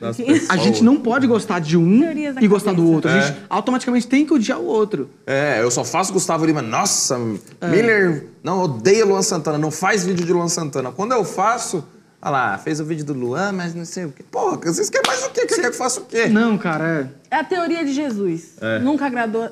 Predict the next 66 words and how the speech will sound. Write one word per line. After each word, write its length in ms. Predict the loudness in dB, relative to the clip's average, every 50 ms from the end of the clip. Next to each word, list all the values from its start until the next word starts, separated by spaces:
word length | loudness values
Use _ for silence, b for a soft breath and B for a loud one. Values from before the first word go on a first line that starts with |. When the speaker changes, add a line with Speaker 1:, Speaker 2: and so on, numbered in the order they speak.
| -12 -10 -6
Speaker 2:
todo 240 | -6 -2 -2 -2
mundo, 400 | -2 -2 -4 -4 -4 -4 -6 -6
né? 120 | -6 -6 -6
Não 100 | -6 -6
agradou 280 | -6 -6 -6 -6 -6 -8
a 40 | -10
todos. 480 | -10 -10 -10 -8 -8 -10 -12 -16 -20 _ _ _ -2
Speaker 3:
Você 280 | 0 0 2 2 2
Speaker 2:
Então, 160 | 2 2 2 2
Speaker 3:
que 60 | 4
tá 60 | 4
Speaker 2:
a 40 | 2
Speaker 3:
fi-, 60 | 2 0
Speaker 2:
gente 380 | 0 2 2 0 -2 -2 -4 -4
não 100 | -4 -2
vai 120 | -2 -2 -2
agradar 180 | 0 2 2
Speaker 3:
não 100 | 4 4
vai 140 | 4 2 0
ser 80 | 0 0
Speaker 2:
também. 140 | 0 0 0
Speaker 3:
nós. 260 | 0 -2 -4 -6 -10 B B B B B _
Você 220 | 2 4 6 6
que 40 | 4 4
tá 60 | 2
ficando 220 | 4 4 4 6
doido 220 | 6 6 6 6 4
com 80 | 0
o 40 | 0
YouTube, 560 | 2 0 2 2 0 2 2 0 -2 -4 -8 -14 _ _
eu, 220 | 2 2 2 2 2 2
eu, 320 | 4 4 4 2 -2 -8 -14 -20 -10 -4
de 320 | -2 2 4 6 4 4 2 2
um 180 | 4 6 6 6
ano 160 | 6 4 2
pra 160 | 0 -2 -6
cá, 300 | -4 -2 -2 -4 -4 B B B B _
eu 100 | 0 0
adotei 320 | 2 2 0 2 2 0
uma 140 | 0 0 -2
prática 400 | -2 -2 -2 -2 -2 -4 -6 -8
que 100 | -4 -4
eu 80 | -2 -2
acho 200 | -2 -4 -6 -6
que 180 | -4 -4 -4 -4 -10 -8 _
ajudou 300 | -4 -2 -2 -2 0 0
um 60 | -2
pouco 260 | -2 0 0 0 0
na 80 | 0 -2
saúde 180 | -2 -2 -2 -2
mental, 220 | -2 -2 -2 -2
nem 160 | -2 -2 -2
tanto. 280 | -2 -4 -6 -6 -6 -6
Eu 40 | -8
tô 100 | -8 -6
bem 200 | -2 0 0 2
doidinho 340 | 2 2 0 0 -2 -4
também, 220 | -2 -2 -2 -2 -2
mas, 180 | -2 -2 -4 -4 b b b b b b b
mas 160 | 0 2 2
é 20 | 2
mais 220 | 2 2 2 0
aqui, 200 | -2 -2 0 2
não 360 | 2 4 4 4 4 4 2
questão 280 | 2 0 0 0 0 -2
técnica, 560 | 0 0 -2 -2 -2 -4 -8 -8 -10 -12